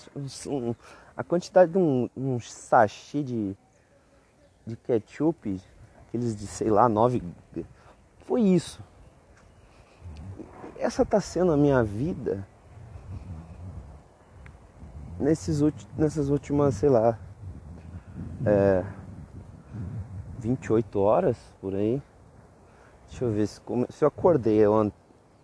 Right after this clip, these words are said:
eu acordei às duas da tarde de ontem, assim, e agora são o quê? Seis horas?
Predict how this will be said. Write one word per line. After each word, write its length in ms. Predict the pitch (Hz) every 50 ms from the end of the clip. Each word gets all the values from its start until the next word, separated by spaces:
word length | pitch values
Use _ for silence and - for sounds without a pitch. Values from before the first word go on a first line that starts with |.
| _ _ _ _ _ _ _ _ _ _ _ -
eu 80 | 107
acordei 440 | 110 - - - 120 123 120 117 113
às 140 | 113 110 104
duas 240 | 123 127 139 165 151
da 100 | 151 135
tarde 360 | - - 127 120 117 107 104
de 180 | 104 117 123
ontem, 400 | 117 101 98 95 - - 92 87 - - - - - - - - - - - - - - - - - - - - - -
assim, 600 | - 98 98 - - - - - 147 160 139 110 101 - - - - - - - - - - - - - - - - - - - - - - - - - - - - - - -
e 80 | 113
agora 320 | 110 95 90 95 98 101 95
são 320 | 80 80 - 98 98 95
o 80 | 90 - -
quê? 200 | - - 92 90 90
Seis 500 | - - - - - 135 120 110 110 113
horas? 560 | 123 139 175 156 117 101 - - - - -